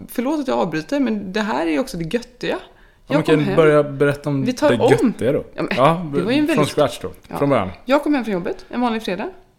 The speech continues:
Speaker 1: Vi åt alltid sushi och lösgodis. Det gjorde vi den kvällen med. Men det var lite bubbel, det var blommor och det var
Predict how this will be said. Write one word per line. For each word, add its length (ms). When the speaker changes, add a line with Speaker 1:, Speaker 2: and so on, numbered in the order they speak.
Speaker 1:
Vi 120
åt 100
alltid 240
sushi 280
och 40
lösgodis. 540
Det 60
gjorde 180
vi 60
den 160
kvällen 260
med. 140
Men 360
det 80
var 160
lite 180
bubbel, 400
det 80
var 100
blommor 500
och 240
det 80
var 300